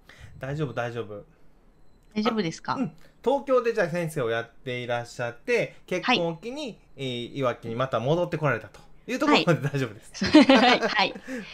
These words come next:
Speaker 2: で、こう、いわきでもちょっとだけやったんですけど、
Speaker 1: うんうん。
Speaker 2: あの、まあ、子供を妊娠、出産で一度、
Speaker 1: うんうん。
Speaker 2: こう、一度離れまして、
Speaker 1: はい。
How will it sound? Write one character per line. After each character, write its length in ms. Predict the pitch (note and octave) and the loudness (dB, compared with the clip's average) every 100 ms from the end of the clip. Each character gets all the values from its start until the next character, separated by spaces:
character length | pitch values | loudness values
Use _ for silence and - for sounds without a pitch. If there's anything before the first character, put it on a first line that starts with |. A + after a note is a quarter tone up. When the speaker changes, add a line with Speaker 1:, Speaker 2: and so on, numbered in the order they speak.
| - - - | -16 -4 2
Speaker 2:
で、 140 | E4+ | 4
こ 120 | D#4+ | 6
う、 40 | D#4 | 6
い 60 | |
わ 100 | F4+ | 6
き 140 | F4 B3+ | 4 4
で 80 | |
も 100 | A3 | 4
ち 100 | G#3+ | 6
ょ 40 | D#4 | 4
っ 40 | |
と 80 | B3 | 4
だ 140 | G3+ | 2
け 80 | F3 | 4
や 80 | E3+ | 2
っ 60 | - | 4
た 120 | G#3+ | 2
ん 60 | E3 | 2
で 80 | C#3 | -2
す 100 | - | -6
け 140 | F#3 | -4
ど、 260 | B3+ C#4 E3+ | 2 4 4
Speaker 1:
う 40 | |
ん 20 | |
う 40 | F#3+ | 2
ん。 120 | C3+ - - | -2 -8 -6
Speaker 2:
あ 120 | - G#3+ | -2 0
の、 160 | G#3+ | 2
ま 280 | A3 A3 E3+ | 4 4 4
あ、 80 | - - A3 - - - | 0 -10 -16 -16 -18 0
子 120 | B3 | 4
供 340 | A#3+ A#3+ A#3+ | 4 6 4
を 40 | A#3 | 4
妊 260 | A#3 A#3 | 2 2
娠、 340 | A3 A3 A3+ A3+ | 0 -2 -2 0
出 180 | A3+ | -2
産 340 | A3 - G#3+ G#3+ | -2 0 2 4
で 140 | G#3 | 2
一 200 | G3+ G3+ | 2 0
度、 360 | G3 F#3+ F#3+ - | 4 6 6 2
Speaker 1:
う 40 | |
ん 60 | C4+ | -4
う 20 | |
ん。 360 | A3 G#3 F#3 A2+ - | -4 -4 -4 -6 -2
Speaker 2:
こ 360 | G#3+ F#3+ E3+ - | 2 4 2 -2
う、 20 | - - - | -14 -20 -12
一 320 | - - E3+ | -10 -6 -2
度 160 | F3+ | -2
離 360 | F#3 - G3 F3+ | 0 0 4 4
れ 100 | E3+ | 4
ま 180 | D#3+ D#3+ | 2 0
し 100 | - | 0
て、 240 | C4 A#3 | 0 0
Speaker 1:
は 140 | - | 0
い。 100 | C#3 | -2